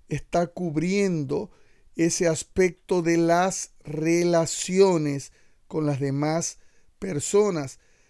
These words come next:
Nos recuerda que ningún fornicario o inmundo avaro que es idólatra tiene herencia en el reino de Cristo y de Dios.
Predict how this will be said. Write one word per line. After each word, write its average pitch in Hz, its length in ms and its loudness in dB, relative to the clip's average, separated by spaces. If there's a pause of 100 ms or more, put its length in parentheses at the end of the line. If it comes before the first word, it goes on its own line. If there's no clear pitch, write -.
(220)
Nos 156 160 -4
recuerda 165 480 2
que 165 120 -2
ningún 160 420 -2
fornicario 175 1120 0
o 170 100 2
inmundo 170 640 0
avaro 170 540 4
que 151 160 -2
es 151 180 -4
idólatra 175 840 2 (560)
tiene 196 480 0
herencia 175 920 0 (480)
en 165 200 -2
el 151 160 -2
reino 170 380 0
de 151 160 0
Cristo 170 720 -6
y 214 240 -4
de 185 220 -2
Dios. 175 640 0